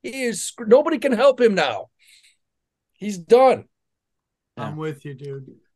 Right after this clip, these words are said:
Speaker 2: I'm with
Speaker 3: Yeah,
Speaker 2: you.
Speaker 3: yeah.
Speaker 2: Um,
Speaker 3: There's
Speaker 2: so we can get into
Speaker 3: Okay.
Speaker 2: that. What else do we got? Any
Speaker 3: Well, we
Speaker 2: other
Speaker 3: got, I
Speaker 2: story?
Speaker 3: mean, yeah, there's another story here that I thought was
Speaker 2: Oh,
Speaker 3: interesting
Speaker 2: real
Speaker 3: this week.
Speaker 2: qu-,
Speaker 3: Yeah, go ahead.
Speaker 2: final thing, though, Johnny, on that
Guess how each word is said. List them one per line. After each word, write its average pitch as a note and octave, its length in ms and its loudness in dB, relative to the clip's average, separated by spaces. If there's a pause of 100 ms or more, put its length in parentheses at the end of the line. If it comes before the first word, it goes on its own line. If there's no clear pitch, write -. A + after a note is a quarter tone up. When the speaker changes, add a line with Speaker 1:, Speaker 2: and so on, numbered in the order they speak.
(100)
Speaker 2:
I'm C#3+ 140 -12
with D3 140 -10
Speaker 3:
Yeah, F3 140 -2
Speaker 2:
you. C#3 120 -14
Speaker 3:
yeah. C#3 140 -8 (200)
Speaker 2:
Um, E3+ 340 -4 (1040)
Speaker 3:
There's C#3 220 -4
Speaker 2:
so G3+ 180 0
we G3 140 -2
can F#3+ 100 -14
get G#3+ 240 -2
into G3+ 140 -8
Speaker 3:
Okay. F#3+ 80 -8
Speaker 2:
that. G3 380 -4
What F#3 180 -8
else F#3 240 -8
do F3+ 80 -12
we E3+ 100 -10
got? D#3 380 -6
Any - 100 -12
Speaker 3:
Well, E3 120 4
we F3 80 4
Speaker 2:
other F3+ 40 -4 (220)
Speaker 3:
got, - 40 2
I C#3+ 60 4
Speaker 2:
story? G#3+ 220 -2
Speaker 3:
mean, - 100 -16 (160)
yeah, F3 340 2
there's E3+ 200 0
another E3 160 -4
story D#3 240 -2
here C#3 260 0
that B2 140 0
I B2+ 80 2
thought C3 200 0
was A2+ 140 -6
Speaker 2:
Oh, B2+ 40 -6
Speaker 3:
interesting A#2+ 340 0
Speaker 2:
real A2 180 -4
Speaker 3:
this A2+ 180 -6
week. - 120 -20 (120)
Speaker 2:
qu-, - 200 -18
Speaker 3:
Yeah, D3+ 80 4
go D#3 100 2
ahead. C#4+ 120 6
Speaker 2:
final D4 180 -2
thing, G3+ 240 0
though, E3+ 340 -6
Johnny, F3 300 -2
on D#3+ 140 -4
that D3 240 -6